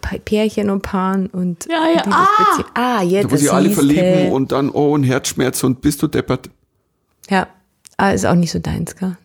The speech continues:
Speaker 3: So als, ähm, Gegenbewegung
Speaker 2: Viel
Speaker 3: zu
Speaker 2: zu viel
Speaker 3: Stirb
Speaker 2: Liebe,
Speaker 3: langsam.
Speaker 2: viel zu viel Liebe.
Speaker 1: Dann lieber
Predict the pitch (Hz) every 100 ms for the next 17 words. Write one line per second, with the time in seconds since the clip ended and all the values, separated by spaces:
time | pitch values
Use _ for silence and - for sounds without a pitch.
0 | _ _ _ _ _ - - 104 - -
1 | - 101 - - - 131 143 135 117 117
2 | 110 123 120 131 202 - 294 294 294 277
3 | - 330 330 - 277 269 262 262 254 247
4 | 233 185 175 170 165 170 165 165